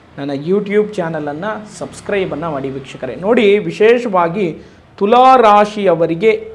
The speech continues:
ಈ ತಿಂಗಳಿನಲ್ಲಿ ಅನಗತ್ಯವಾಗಿರತಕ್ಕಂಥ ತೊಂದರೆ, ಸ್ವಲ್ಪ ಎಚ್ಚರಿಕೆಯಿಂದ ಇರಬೇಕು. ಯಾಕೆಂದ್ರೆ ನೀವು ಎಷ್ಟು ಎಚ್ಚರಿಕೆಯಿಂದ ಇಲ್ಲ ಅಂತ ಹೇಳಿದ್ರೆ ನಿಮಗೆ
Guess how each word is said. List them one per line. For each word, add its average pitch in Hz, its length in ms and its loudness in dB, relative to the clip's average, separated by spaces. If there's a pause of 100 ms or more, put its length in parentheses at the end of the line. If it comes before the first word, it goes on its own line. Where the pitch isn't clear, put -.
ಈ 240 200 0
ತಿಂಗಳಿನಲ್ಲಿ 185 1080 -2 (600)
ಅನಗತ್ಯವಾಗಿರತಕ್ಕಂಥ 214 1600 2 (240)
ತೊಂದರೆ, 160 540 -4 (360)
ಸ್ವಲ್ಪ 240 300 0
ಎಚ್ಚರಿಕೆಯಿಂದ 180 800 -2
ಇರಬೇಕು. 139 720 -6 (100)
ಯಾಕೆಂದ್ರೆ 185 840 -2 (360)
ನೀವು 240 300 -2
ಎಷ್ಟು 190 400 -2
ಎಚ್ಚರಿಕೆಯಿಂದ 240 800 0
ಇಲ್ಲ 208 320 2
ಅಂತ 208 220 2
ಹೇಳಿದ್ರೆ 170 720 0 (400)
ನಿಮಗೆ 185 640 2